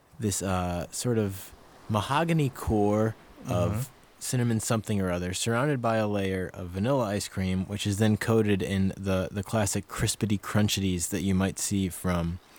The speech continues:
Speaker 1: a strawberry shortcake Good Humor bar, which is probably why they didn't make a strawberry Pop-Tarts one as well.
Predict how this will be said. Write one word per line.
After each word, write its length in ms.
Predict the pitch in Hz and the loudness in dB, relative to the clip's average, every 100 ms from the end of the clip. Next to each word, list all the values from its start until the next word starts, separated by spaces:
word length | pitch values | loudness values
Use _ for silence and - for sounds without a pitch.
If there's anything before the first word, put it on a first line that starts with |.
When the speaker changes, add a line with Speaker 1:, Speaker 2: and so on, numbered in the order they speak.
| - - - | -20 -16 -2
Speaker 1:
a 100 | 101 | 0
strawberry 460 | - 113 107 98 | 4 2 4 2
shortcake 480 | 98 127 131 - 101 | 4 2 2 0 0
Good 180 | 101 87 | 0 0
Humor 240 | 95 90 | 0 0
bar, 260 | 85 82 82 | -2 -4 -4
which 180 | 82 - | -6 -8
is 80 | |
probably 600 | - 104 101 95 95 92 | -2 0 0 -2 -2 -2
why 220 | 87 87 90 | -2 -4 -4
they 120 | 90 | -4
didn't 200 | 92 82 | -4 -4
make 160 | 87 | -6
a 40 | - | -6
strawberry 400 | - 90 85 82 | -4 -4 -4 -8
Pop-Tarts 500 | - 104 - 87 - | 0 0 0 -8 -6
one 100 | 82 | -8
as 140 | 78 82 | -6 0
well. 260 | 92 73 | -2 -2